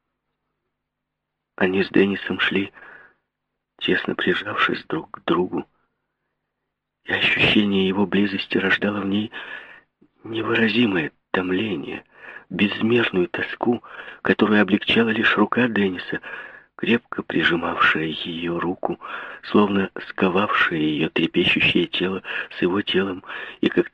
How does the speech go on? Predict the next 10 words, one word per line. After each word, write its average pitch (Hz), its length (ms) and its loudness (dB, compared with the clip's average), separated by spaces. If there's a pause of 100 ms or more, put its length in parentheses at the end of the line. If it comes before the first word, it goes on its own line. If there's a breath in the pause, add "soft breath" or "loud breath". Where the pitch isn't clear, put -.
целительный 82 500 2
бальзам, 80 540 0 (440 loud breath)
успокаивавшая - 1000 -4
боль 76 280 -2
в - 80 -18
груди. - 360 -6 (2250)
Наконец 113 440 2
они 120 160 -2
вдруг 120 280 0
как-то - 380 -4